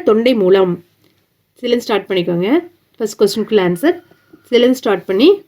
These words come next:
நடைபெறுகிறது இது வரைக்கும். இதுல ஃபர்ஸ்ட்ல எழுதும்போது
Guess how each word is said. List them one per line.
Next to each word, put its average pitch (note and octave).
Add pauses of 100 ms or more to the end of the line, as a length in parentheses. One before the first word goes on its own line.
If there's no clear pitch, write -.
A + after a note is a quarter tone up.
(720)
நடைபெறுகிறது G3
இது F#3
வரைக்கும். F3 (2500)
இதுல A3+
ஃபர்ஸ்ட்ல A3
எழுதும்போது A3